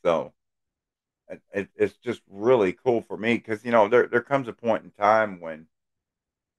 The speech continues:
I don't wanna watch yet another show. I don't wanna see yet another interview talking about Russell Brand or the World Economic Forum or anything. Not that it's not important, not that these issues aren't relevant to the times,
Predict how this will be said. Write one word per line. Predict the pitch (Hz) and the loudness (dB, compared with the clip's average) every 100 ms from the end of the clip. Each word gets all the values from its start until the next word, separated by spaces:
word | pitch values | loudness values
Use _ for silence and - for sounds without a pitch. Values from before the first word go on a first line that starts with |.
| - | 4
I | 117 | 8
don't | 127 123 | 8 6
wanna | 120 110 | 4 4
watch | 110 120 104 - | 6 6 4 -4
yet | 98 98 98 - | 2 6 6 4
another | 104 98 95 92 92 87 - | 0 2 0 0 -4 -8 -14
show. | - 98 82 82 | -8 -2 0 0
I | 85 | 0
don't | 101 - | 0 -4
wanna | 104 | -8
see | 95 110 | -10 -10
yet | 98 95 92 | -2 0 0
another | 104 95 95 90 95 | -2 -6 -4 -4 -4
interview | 92 90 85 85 82 | -6 -10 -10 -12 -12
talking | - 82 85 98 | -10 -8 -8 -12
about | 82 80 76 80 - _ _ _ _ _ _ 95 | -6 -2 -2 -4 -8 _ _ _ _ _ _ -2
Russell | 90 90 98 | -2 -2 -12
Brand | 90 92 92 90 85 90 90 | -8 -6 -6 -8 -12 -16 -18
or | 82 92 90 _ - | -20 -20 -20 _ -18
the | |
World | 90 98 98 101 | -4 -2 0 -2
Economic | 104 98 95 90 _ | -6 -6 -4 -6 _
Forum | 98 95 95 | -10 -6 -6
or | 90 | -6
anything. | 92 98 98 - | -6 -8 -14 -2
Not | 143 202 | 4 4
that | 247 247 | 2 -4
it's | 196 | -4
not | 196 190 | 0 0
important, | 160 139 139 143 120 143 | -2 -6 0 0 0 -6
not | 135 135 143 | -4 -4 -4
that | 135 - | -12 -14
these | 131 120 | -14 -12
issues | 127 - 110 107 | -14 -14 -18 -8
aren't | 107 101 82 | -6 -6 -4
relevant | 101 113 98 90 _ | -2 0 -4 -10 _
to | 104 | -20
the | 90 _ | -20 _
times, | 117 120 90 82 | -6 -4 -4 -8